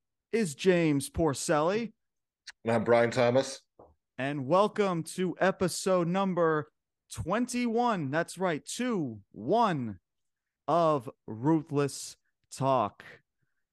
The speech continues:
Speaker 1: Ladies and
Speaker 2: And
Speaker 1: gentlemen,
Speaker 2: our, uh,
Speaker 1: today
Speaker 2: second, second pay-per-view review,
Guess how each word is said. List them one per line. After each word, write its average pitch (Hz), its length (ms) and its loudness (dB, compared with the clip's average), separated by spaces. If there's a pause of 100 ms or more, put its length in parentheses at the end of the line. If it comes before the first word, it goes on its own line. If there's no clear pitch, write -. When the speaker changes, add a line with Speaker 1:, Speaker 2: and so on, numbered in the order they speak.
(240)
Speaker 1:
Ladies 165 320 -2
and 170 100 -4
Speaker 2:
And 120 80 -8
Speaker 1:
gentlemen, 127 300 6
Speaker 2:
our, 127 60 8
uh, 120 240 8
Speaker 1:
today 147 120 0
Speaker 2:
second, 165 400 6
second 165 400 4
pay-per-view 156 560 4
review, 175 460 4